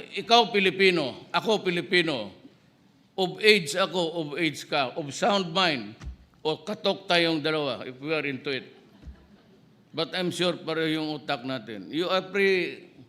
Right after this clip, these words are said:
your predilection for the violence and trouble. Oh, uh, same here.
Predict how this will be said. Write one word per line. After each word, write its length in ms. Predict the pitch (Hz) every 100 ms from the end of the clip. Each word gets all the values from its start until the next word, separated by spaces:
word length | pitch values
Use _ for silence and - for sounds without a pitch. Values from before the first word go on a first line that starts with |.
| _ _ _ _
your 160 | - 180
predilection 960 | - - 196 165 185 180 170 - 170 151
for 160 | 151
the 240 | 127 - 135
violence 640 | 120 151 156 139 131 110
and 160 | 113 101
trouble. 320 | 123 113 104 - _ _ _ _ _ _ -
Oh, 240 | 143 190
uh, 240 | 160 139 131 131 _ _ _ _ _ _ _ _ _ _ _ _ _
same 320 | - 208 220
here. 320 | 196 220 165